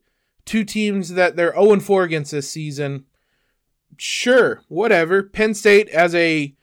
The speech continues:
forty percent chance of beating I-, uh, Texas A and M, but a twelve percent chance at the Sweet sixteen. Whatever, sure.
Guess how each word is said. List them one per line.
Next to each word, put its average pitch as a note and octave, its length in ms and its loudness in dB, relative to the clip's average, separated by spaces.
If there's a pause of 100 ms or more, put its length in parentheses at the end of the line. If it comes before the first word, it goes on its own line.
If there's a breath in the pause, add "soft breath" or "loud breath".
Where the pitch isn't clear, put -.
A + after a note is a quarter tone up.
(280)
forty A#3 340 2
percent G#3 360 -2
chance F#3+ 300 -4
of E3+ 100 -4
beating E3+ 280 -4
I-, E3 180 4
uh, D3+ 260 -2
Texas F3 460 -4
A E3+ 100 -2
and E3 80 -6
M, E3 180 -4
but D3 120 -2
a B2+ 60 -4
twelve F3+ 340 0
percent D#3 340 -10
chance D3 320 -10
at B2+ 140 -10
the B2 100 -12
Sweet C3+ 260 -14
sixteen. C#3 580 -12 (680)
Whatever, F3+ 500 -2 (100)
sure. D3 360 -6